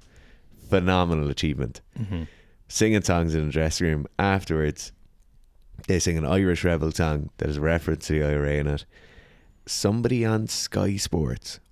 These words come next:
Speaker 1: I'd like to slam this man's head off a table and
Speaker 2: Slam
Speaker 1: drown him,
Speaker 2: it.
Speaker 1: drown him in the river outside.
Speaker 2: Yeah.
Speaker 1: Uh, said, "Do you think they should be,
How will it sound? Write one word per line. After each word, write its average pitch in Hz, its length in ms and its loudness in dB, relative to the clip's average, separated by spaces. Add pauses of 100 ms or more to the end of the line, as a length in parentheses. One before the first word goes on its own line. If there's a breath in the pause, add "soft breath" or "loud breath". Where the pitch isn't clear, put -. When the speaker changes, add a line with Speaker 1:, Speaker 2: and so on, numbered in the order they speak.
Speaker 1:
I'd 95 140 4
like 95 220 2
to 82 80 2
slam 87 520 0
this 82 200 0
man's 80 280 2
head 85 180 2
off 76 220 0
a - 20 -6
table 80 360 2
and 76 80 0
Speaker 2:
Slam 82 360 4
Speaker 1:
drown - 20 2
him, 78 80 2
Speaker 2:
it. - 200 -12
Speaker 1:
drown 87 400 2
him 80 160 0
in 76 100 -2
the 73 80 -2
river 69 280 0
outside. - 440 -4
Speaker 2:
Yeah. 76 200 -8 (360 loud breath)
Speaker 1:
Uh, 73 300 2
said, 80 280 0
"Do - 100 -2
you 78 120 2
think 85 220 0
they 80 140 2
should 80 220 -2
be, 73 240 0